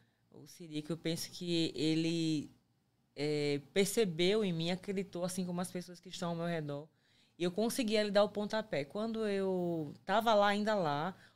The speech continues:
outros, outras pessoas vieram até mim. Eu acho que foi uma oportunidade pra deslanchar, que eu tinha me afastado um pouco do projeto. E eu fui chamado pro Campus Party, e a gente ficou,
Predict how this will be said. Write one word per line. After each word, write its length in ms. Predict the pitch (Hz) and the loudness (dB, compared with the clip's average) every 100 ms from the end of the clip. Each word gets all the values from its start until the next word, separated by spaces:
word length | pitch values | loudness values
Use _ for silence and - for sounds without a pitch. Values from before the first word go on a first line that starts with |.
| _ | _
outros, 760 | - 170 214 240 214 175 170 - | -6 0 0 0 -6 -14 -16 -20
outras 360 | 143 180 190 - | -18 -12 -10 -4
pessoas 420 | 190 185 180 175 | -4 -2 -2 0
vieram 240 | 180 165 | 0 0
até 220 | 165 170 | -2 -4
mim. 300 | 156 139 156 | -4 -4 -2
Eu 40 | 165 | -2
acho 120 | 175 | -2
que 40 | |
foi 80 | 180 | -2
uma 80 | 180 | -2
oportunidade 560 | 175 185 196 190 170 170 | -2 -2 -4 -2 -4 -2
pra 160 | 180 | -2
deslanchar, 540 | 170 170 175 165 156 165 | -2 -2 -2 0 0 -2
que 60 | |
eu 40 | 165 | -4
tinha 220 | 170 170 | -4 -2
me 160 | 160 | -4
afastado 480 | 170 165 170 156 151 | -4 -4 -4 -4 -6
um 40 | 170 | -8
pouco 220 | 156 156 | -10 -12
do 80 | 156 | -16
projeto. 560 | 208 214 226 247 247 - - - - _ _ _ - 185 | -10 -2 0 -2 -6 -20 -20 -20 -20 _ _ _ -16 -6
E 760 | 196 202 196 196 196 190 185 - | -2 0 0 0 0 0 0 0
eu 120 | 180 | 0
fui 160 | - | 0
chamado 520 | - 226 165 175 214 185 | 0 2 2 4 2 0
pro 160 | 185 | -4
Campus 460 | 180 160 147 160 - | -4 -6 -6 -12 -12
Party, 840 | - 208 220 220 190 165 151 151 147 - _ _ - | -2 2 2 2 2 0 -2 -4 -8 -18 _ _ -20
e 160 | 156 | -18
a 40 | 160 | -18
gente 120 | 165 | -20
ficou, 320 | 190 - | -20 -18